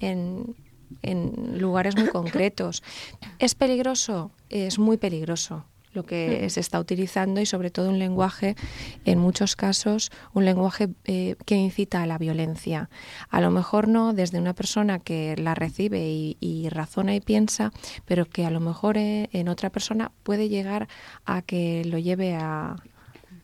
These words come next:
Speaker 1: a, a, a materializar esa violencia, no sé, porque veamos lo que le ha pasado al diputado de Teruel Existe, por ejemplo.
Speaker 2: Ujú.
Speaker 1: Em, so-, es, es que se está ejerciendo una violencia verbal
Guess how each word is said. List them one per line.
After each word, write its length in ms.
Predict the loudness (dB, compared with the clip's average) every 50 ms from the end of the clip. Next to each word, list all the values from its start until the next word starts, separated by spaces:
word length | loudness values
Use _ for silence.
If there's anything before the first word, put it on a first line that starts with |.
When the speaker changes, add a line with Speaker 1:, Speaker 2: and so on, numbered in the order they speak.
| _ _ _
Speaker 1:
a, 840 | -8 -8 -6 -6 -6 -6 -6 -8 -8 -6 -6 -6 -6 -6 -8 -10 -12 -12
a, 140 | -12 -10 -6 -4 -4 -4
a 80 | -4 -4
materializar 840 | -4 -4 -4 -4 -4 -2 -2 -4 -4 -6 -8 -6 -4 -4 -4 -4
esa 180 | -4 -6 -4 -4
violencia, 540 | -4 -4 -4 -4 -6 -6 -6 -6 -6 -6
no 140 | -6 -8 -8
sé, 200 | -6 -4 -4 -4
porque 460 | -2 -4 -6 -6 -6 -8 -6 -6 -6
veamos 360 | -4 -4 -2 0 0 0 0 0
lo 100 | 0 0
que 260 | 2 2 4 4 4
le 80 | 4 2
ha 60 | 2
pasado 340 | 0 0 -2 -2 -4 -4 -4
al 80 | -4 -4
diputado 420 | -4 -6 -8 -8 -8 -6 -4 -4
de 100 | -4 -4
Teruel 320 | -4 -4 -4 -2 -2 -2 -4
Existe, 500 | -6 -6 -4 -4 -4 -4 -4 -6 -8 -8
por 160 | -6 -6 -8
ejemplo. 540 | -8 -6 -4 -2 0 0 -2 -2 -4 -4 -4
Speaker 2:
Ujú. 100 | -4 -4 -6 -12 -12 -12 -14 -16 -16 -18 -20 -20 -20 -14 -6 -2
Speaker 1:
Em, 480 | 0 2 2 0 0 -2 -4 -4 -6 -8 -12 -16 _ -20 -20 -18 -12 -8
so-, 220 | -4 -2 -2 -2 0
es, 280 | 0 0 0 -2 -2 -4
es 180 | -2 -4 -4
que 260 | -4 -2 -2 -2 -2 -2
se 120 | -2 -2
está 220 | -2 -2 0 -2
ejerciendo 520 | -2 0 -2 -4 -4 -2 -2 -2 -2 0 0
una 160 | 0 0 -2
violencia 760 | -2 -2 -2 -2 -2 -2 -4 -4 -6 -6 -6 -6 -6 -6 -10 _ _ _ _ _ _ -20 -18 _ -8
verbal 580 | -6 -4 -4 -4 -4 -2 -2 -2 -2 -2 -4